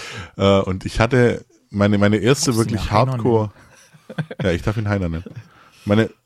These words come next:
Speaker 1: erste Hardcore-Kino, äh, Erinnerung ist halt tatsächlich, dass, äh,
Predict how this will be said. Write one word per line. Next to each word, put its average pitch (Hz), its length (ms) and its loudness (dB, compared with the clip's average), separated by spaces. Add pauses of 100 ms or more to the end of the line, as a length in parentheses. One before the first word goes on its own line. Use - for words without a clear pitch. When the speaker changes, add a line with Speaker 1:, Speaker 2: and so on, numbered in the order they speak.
(120)
Speaker 1:
erste 143 420 4
Hardcore-Kino, 135 840 0
äh, 95 720 -14
Erinnerung 117 400 4
ist 117 200 -4
halt 113 120 2
tatsächlich, 113 560 0
dass, - 400 -2
äh, - 120 -12